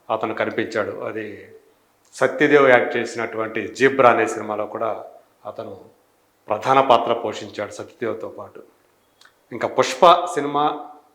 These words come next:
అంటే ఫస్ట్ పార్ట్ అతనికి ఇచ్చినటువంటి పేరు ప్రఖ్యాతుల గురించి ప్రత్యేకించి నేను మీకు వివరించి చెప్పక్కర్లేదు. కొండారెడ్డి బ్రదర్స్లో చిన్నవాడు అంటే ఒకరు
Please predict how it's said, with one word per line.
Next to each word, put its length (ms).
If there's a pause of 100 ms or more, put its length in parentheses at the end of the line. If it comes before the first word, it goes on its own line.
అంటే 160
ఫస్ట్ 400
పార్ట్ 220
అతనికి 460
ఇచ్చినటువంటి 760 (240)
పేరు 200
ప్రఖ్యాతుల 540
గురించి 180
ప్రత్యేకించి 1000 (560)
నేను 160
మీకు 220
వివరించి 420
చెప్పక్కర్లేదు. 600 (1040)
కొండారెడ్డి 760 (220)
బ్రదర్స్లో 680
చిన్నవాడు 1000 (600)
అంటే 500 (400)
ఒకరు 500